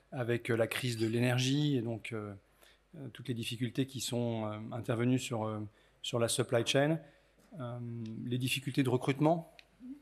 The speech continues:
comme une forme de conséquence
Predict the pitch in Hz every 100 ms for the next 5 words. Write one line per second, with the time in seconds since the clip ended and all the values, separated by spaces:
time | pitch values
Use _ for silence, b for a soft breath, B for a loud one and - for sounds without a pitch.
0 | _ 160 - 135 127 120 - 143 147 -
1 | 160 151 127 120 131 - 127 139 139 -
2 | -